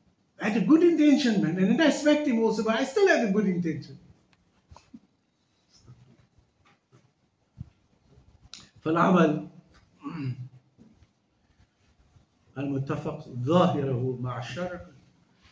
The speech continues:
He says, if a, if it appears that a person outwardly is doing something very good, but inwardly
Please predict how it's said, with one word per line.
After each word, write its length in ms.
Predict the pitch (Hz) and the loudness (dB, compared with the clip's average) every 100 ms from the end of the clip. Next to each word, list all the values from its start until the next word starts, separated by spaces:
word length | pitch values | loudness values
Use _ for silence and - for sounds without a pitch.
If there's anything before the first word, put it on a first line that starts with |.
| _ _ _ - _ | _ _ _ -20 _
He 100 | 127 | -6
says, 480 | 135 202 208 208 - - - - - _ _ _ _ _ - - _ _ _ | -2 2 2 0 -4 -16 -20 -20 -20 _ _ _ _ _ -20 -20 _ _ _
if 160 | 160 165 | -6 0
a, 160 | 185 - - | 0 0 -6
if 120 | 185 | -2
it 120 | 226 | 4
appears 800 | 240 - 320 311 240 180 - - - - - _ _ - _ _ _ _ _ 170 | 4 8 10 12 12 12 8 0 -8 -14 -20 _ _ -20 _ _ _ _ _ 0
that 160 | 175 | 6
a 140 | 214 214 | 6 8
person 680 | 285 277 - 226 214 - - - _ _ _ _ _ _ - _ - | 8 8 6 4 4 0 -8 -20 _ _ _ _ _ _ -20 _ 4
outwardly 840 | 320 302 - 220 214 190 202 202 | 6 6 6 10 10 10 8 8
is 140 | 156 139 | 4 6
doing 240 | 214 202 | 6 8
something 420 | 185 180 175 151 | 6 6 6 4
very 280 | 139 185 185 | 6 8 8
good, 220 | 165 127 - - - _ - _ _ _ _ - - _ - _ _ _ _ _ _ - - _ _ _ _ _ - | 4 -2 -8 -16 -20 _ -20 _ _ _ _ -20 -20 _ -20 _ _ _ _ _ _ -20 -20 _ _ _ _ _ 2
but 260 | 220 220 262 | 2 2 2
inwardly 960 | 349 392 330 277 208 196 165 - - | 4 10 10 12 10 8 6 2 -8